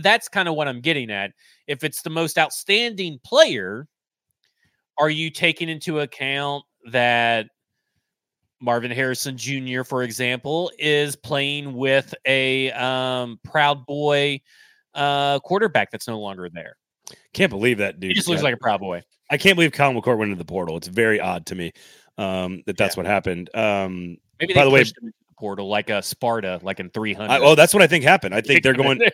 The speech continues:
Speaker 1: there. <laughs>
Speaker 2: I think Ohio State's going big game hunting. They're trying to get a really big name quarterback, and I think that's a bad decision. Uh,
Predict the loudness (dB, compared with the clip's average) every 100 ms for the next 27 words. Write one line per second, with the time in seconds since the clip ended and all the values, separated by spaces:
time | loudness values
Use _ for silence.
0 | -2 -6 -2 2 4 6 8 6 6 0
1 | 0 0 2 2 2 2 0 -2 -2 -2
2 | -2 -2 -2 0 2 4 2 0 0 0
3 | 0 -2 -2 -4 -2 2 2 2 -2 -2
4 | -2 -2 -4 0 2 2 -2 -4 -4 -4
5 | -12 _ _ _ _ _ _ _ _ -4